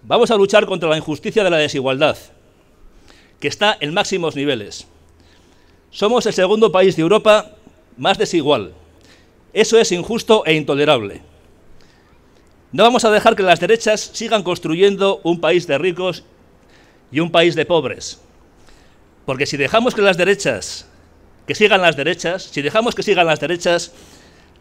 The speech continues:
la desigualdad será cada vez mayor. Como por ejemplo en Estados Unidos,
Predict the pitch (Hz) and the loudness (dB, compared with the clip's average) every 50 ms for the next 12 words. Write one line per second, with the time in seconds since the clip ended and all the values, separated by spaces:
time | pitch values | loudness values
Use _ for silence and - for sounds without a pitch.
0 | _ - 135 143 151 143 - 156 135 147 147 147 180 220 220 - - - - 143 | _ -2 -2 0 0 0 -2 -2 0 0 0 2 2 0 0 0 -4 -12 -8 -2
1 | 143 175 190 - 156 139 147 160 160 160 147 143 143 143 113 - - - - _ | 0 0 0 0 0 -2 -2 -2 -2 -2 -2 -2 0 -2 -4 -6 -10 -20 -20 _
2 | _ _ _ _ _ _ _ - _ _ _ _ _ _ _ _ _ _ _ _ | _ _ _ _ _ _ _ -20 _ _ _ _ _ _ _ _ _ _ _ _
3 | - - 123 139 131 139 139 135 - 190 202 185 190 175 160 - 185 160 160 151 | -12 -8 -6 -4 -2 -2 -2 0 0 0 0 0 0 0 0 0 2 2 2 2
4 | 151 151 160 180 170 139 110 107 101 - - - | 2 0 2 2 2 2 0 -4 -8 -12 -16 -20